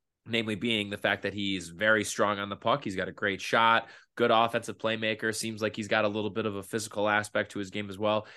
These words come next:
have been shining through for him. And he just seems like he continues to get better. And he very, very well could be playing his way into an opening night roster spot next year, depending on how this offseason goes. But if he keeps playing at the level that he is,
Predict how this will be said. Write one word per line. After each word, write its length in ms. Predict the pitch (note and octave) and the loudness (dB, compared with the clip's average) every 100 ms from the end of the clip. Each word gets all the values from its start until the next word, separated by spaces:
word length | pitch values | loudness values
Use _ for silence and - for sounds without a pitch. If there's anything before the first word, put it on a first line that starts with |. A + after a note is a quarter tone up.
| - - | -18 -2
have 260 | A2 G2+ | 0 2
been 180 | G#2 F#2+ | 0 -2
shining 600 | F2 - D3+ D#3+ D#3 C#3 | -4 4 6 6 4 0
through 160 | C#3 C3+ | 0 0
for 160 | C#3 | 0
him. 320 | B2+ B2 A#2+ A2+ - _ | -2 -2 -2 -8 -16 _
And 360 | - A2+ A2+ A2+ | 0 2 2 2
he 120 | D3+ | 2
just 220 | D#3+ D#3+ | 4 2
seems 220 | F3+ F3 | 0 0
like 140 | E3+ D3 | 0 0
he 120 | E3 | -2
continues 520 | D#3+ D#3+ D3+ D#3 D3 | -2 -2 -2 -2 -2
to 60 | D3+ | 2
get 140 | D3 | 4
better. 320 | B2+ D3 A#2 | 4 4 4
And 260 | F2+ - G#2 | 0 -4 -6
he 560 | A2 B2+ C3 C3 C3+ C3+ - _ _ | -4 -4 0 0 -2 -6 -20 _ _
very, 720 | F2 F2 C3 F3+ F#3+ F#3+ F#3+ F#3 | -10 4 8 10 10 8 6 4
very 340 | E3+ F3 F3 | 4 4 4
well 440 | D#3 D#3 D3+ B2+ | 4 6 6 4
could 200 | A#2+ C3+ | 0 -4
be 120 | B2 B2 | -6 -8
playing 360 | C3 C3 C3 | -6 -4 -4
his 220 | B2+ A#2+ | -6 -4
way 240 | A#2+ B2+ B2 | 2 4 2
into 300 | A2+ - A#2 | 0 -2 -2
an 100 | A2+ | 0
opening 420 | A2+ A#2 A#2 A2 | -2 -2 -4 -2
night 240 | A2 A2 | 0 0
roster 420 | F2+ G#2 G#2 - G2 | 2 2 0 -2 -6
spot 440 | - F#2+ F#2+ F2+ | -4 -2 -2 -2
next 380 | G2+ G2 - - | -2 -2 -4 -6
year, 140 | G2+ | -6
depending 420 | F#2 - G#2+ G#2 | -6 -4 -4 -2
on 100 | G2+ | -4
how 160 | G#2 G2+ | 0 0
this 200 | F#2+ - | -2 -4
offseason 680 | - G2 F#2+ F#2 F2 F#2 F2+ | 0 0 0 -4 -6 -8 -8
goes. 380 | F2 F2 F2 F2+ | -6 -4 -6 -4
But 240 | F#2 E2+ | -2 -2
if 80 | F#2+ | 0
he 100 | B2+ | 2
keeps 280 | C#3 C#3 - | 6 4 4
playing 400 | D#3 D3+ D3+ C#3+ | 4 6 6 4
at 120 | C#3 | 4
the 80 | C3+ | 6
level 300 | C3+ C3+ C3+ | 6 6 6
that 160 | C3 | 6
he 140 | B2+ C3 | 6 2
is, 220 | B2+ | 2